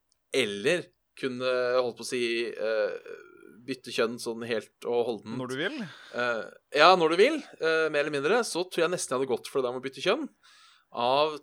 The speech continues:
Speaker 1: to grunner.
Speaker 2: Ja.
Speaker 1: Eh, det ene er for egen, eh,
Speaker 2: A,
Speaker 1: moro
Speaker 2: du har
Speaker 1: skyld.
Speaker 2: lyst til å grafse på kusen din og klemme på brøstet her inne?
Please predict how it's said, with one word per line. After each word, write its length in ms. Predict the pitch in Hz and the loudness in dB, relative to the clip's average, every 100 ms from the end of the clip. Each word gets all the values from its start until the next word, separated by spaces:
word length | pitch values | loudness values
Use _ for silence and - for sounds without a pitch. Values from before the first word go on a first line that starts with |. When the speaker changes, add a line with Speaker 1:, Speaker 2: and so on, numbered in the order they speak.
| - | -12
Speaker 1:
to 160 | - 160 | -10 -6
grunner. 340 | 190 139 156 101 | -2 0 0 0
Speaker 2:
Ja. 140 | 165 - _ _ _ _ _ _ _ _ _ - - 123 | -4 -4 _ _ _ _ _ _ _ _ _ -20 -8 0
Speaker 1:
Eh, 1160 | 135 143 143 143 143 139 139 135 131 123 113 113 113 113 | 2 2 2 0 0 -2 -4 -4 -6 -8 -8 -10 -10 -2
det 140 | 151 156 | 0 2
ene 340 | 110 92 175 | 0 2 2
er 420 | 135 127 131 127 110 _ _ - | 4 4 4 0 -8 _ _ -10
for 160 | 131 123 | -4 -2
egen, 400 | 110 95 107 107 117 | -2 -2 -6 -8 -10
eh, 240 | 110 98 107 | -8 -6 4
Speaker 2:
A, 320 | 147 196 226 | 8 10 8
Speaker 1:
moro 60 | - | 4
Speaker 2:
du 160 | 127 | 2
har 80 | 151 | 2
Speaker 1:
skyld. 80 | 143 | 2
Speaker 2:
lyst 180 | - - | -6 -8
til 100 | 170 | -10
å 100 | 135 110 | -10 -6
grafse 640 | 135 131 139 - - - 139 | -2 2 2 0 -4 -4 -6
på 140 | 170 - _ - | -10 -12 _ -14
kusen 420 | 143 123 - 131 | -10 -8 -4 0
din 200 | 156 175 | 2 4
og 500 | 160 160 151 147 135 | 6 4 4 0 -2
klemme 340 | - 139 123 123 | 0 -2 -2 -6
på 80 | 135 | -4
brøstet 340 | 139 135 196 | -4 -2 -2
her 80 | 220 | -2
inne? 180 | 226 | -2